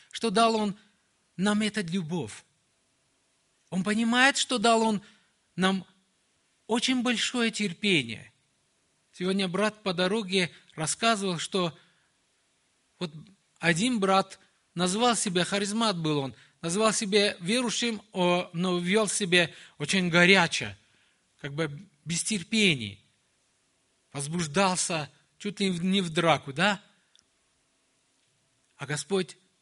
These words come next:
доверил нам это все. Он потому что знает,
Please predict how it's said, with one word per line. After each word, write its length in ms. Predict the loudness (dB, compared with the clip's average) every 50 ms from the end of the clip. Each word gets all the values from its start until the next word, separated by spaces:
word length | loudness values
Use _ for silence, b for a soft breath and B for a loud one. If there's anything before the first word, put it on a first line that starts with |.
| _ _ _ _ _ _ _ _ _ _ _ _ _ _ _ _
доверил 600 | _ -6 -2 -2 -2 0 0 -2 -2 -2 -2 -4
нам 300 | -4 -4 -6 -6 -8 -10
это 180 | -10 -12 -12 -14
все. 460 | -10 -10 -10 -10 -10 -10 -12 -14 -18 _ _ _ _ _ _ _ _ _ _ _ _ _ _ _ _ _ _ _ _ _ _ _ _ _ _ _ b b b b b b b b _ _ _ _ _ _ _ _ _ _
Он 140 | -10 -8
потому 260 | -6 -4 -2 -2 -2 -2
что 220 | -2 -4 -6 -6
знает, 560 | -2 0 2 2 4 4 4 4 4 2 0